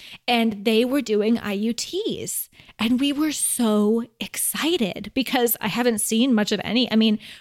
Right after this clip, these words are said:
we just talked about Rose's story. That was not really a realistic possibility in Kenya, getting an I U T. And so we had this study in our back pocket, which came out, I think it was, like, in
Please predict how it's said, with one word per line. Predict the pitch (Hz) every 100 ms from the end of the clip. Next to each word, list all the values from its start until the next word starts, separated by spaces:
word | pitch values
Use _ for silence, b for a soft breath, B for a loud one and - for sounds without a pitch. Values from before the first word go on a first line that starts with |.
| B
we | 226
just | 214 220 -
talked | 254 254
about | 285 269
Rose's | 226 220 214
story. | - 202 196 196 196 202 202 196
That | 214 220
was | 269 254
not | 208 202 202 202 -
really | 185 190 202 202 190 185
a | 190 190 - _ 202
realistic | 180 196 196 196 - 214
possibility | - 208 - 196 190 180 185 185
in | - 180 185
Kenya, | - - - 82 - - -
getting | 202 196
an | 185
I | 175
U | 180
T. | - 240 202 - - B B B 220
And | 220
so | 214 - 220 214 214 208
we | 202 247
had | 220 262 262
this | 262
study | - 233 247
in | 226
our | 214
back | 208 196 -
pocket, | - 302 - 202 196 190
which | 220 -
came | 233 214
out, | 202 -
I |
think | 196 240 233
it | 208
was, | 196
like, | 202
in | 196